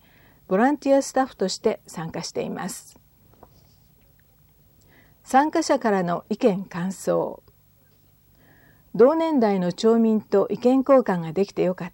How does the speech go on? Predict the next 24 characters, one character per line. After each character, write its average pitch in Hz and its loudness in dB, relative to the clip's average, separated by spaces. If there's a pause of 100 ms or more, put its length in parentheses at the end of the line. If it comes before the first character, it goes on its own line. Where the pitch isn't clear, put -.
た。 - -16 (1000)
こ 254 4
の 262 6
よ 294 4
う 269 4
な 226 2
機 - -12
会 208 2
を 175 2
今 240 0
後 269 2
も 240 2
設 226 0
け 208 -4
て 175 -4
ほ 175 -8
し - -8
い。 170 -8 (1300)
堅 285 0
苦 285 0
し - -6
く 208 -2
な 180 -2
く - -12